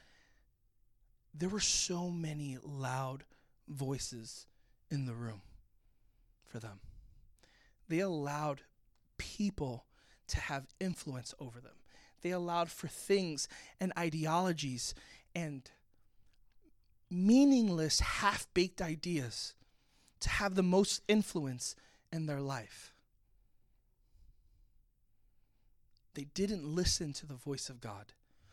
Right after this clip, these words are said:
They didn't take the time to hear and cultivate the space. And that's important to understand,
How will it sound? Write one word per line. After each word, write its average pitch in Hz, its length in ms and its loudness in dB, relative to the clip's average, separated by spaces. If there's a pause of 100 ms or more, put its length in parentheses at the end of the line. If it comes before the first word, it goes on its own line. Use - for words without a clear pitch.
(180)
They - 80 -10
didn't 196 380 -2
take - 240 -6
the 151 100 -6
time 165 400 -4
to - 140 -10
hear 165 500 -4 (340)
and 170 140 -2
cultivate 156 760 -2
the 143 80 -4
space. - 640 -4 (4000)
And 175 180 -6
that's 180 280 -4
important 170 460 -8
to - 100 -6
understand, 147 540 -6